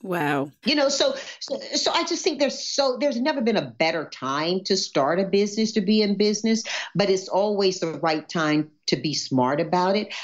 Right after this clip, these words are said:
Speaker 2: I advise people, another financial tip on the backside, if you're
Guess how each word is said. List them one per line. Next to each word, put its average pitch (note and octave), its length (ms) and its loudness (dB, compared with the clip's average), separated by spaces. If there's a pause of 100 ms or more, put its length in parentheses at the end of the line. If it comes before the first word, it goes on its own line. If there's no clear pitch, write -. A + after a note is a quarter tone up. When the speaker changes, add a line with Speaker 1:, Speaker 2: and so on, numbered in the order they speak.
(120)
Speaker 2:
I A3+ 100 2
advise A3 640 0
people, A3 360 2
another G3 360 2
financial E3 680 0
tip - 320 0
on D3+ 160 0
the C3+ 80 2
backside, G3 840 0 (280)
if F#3 180 2
you're B3 240 0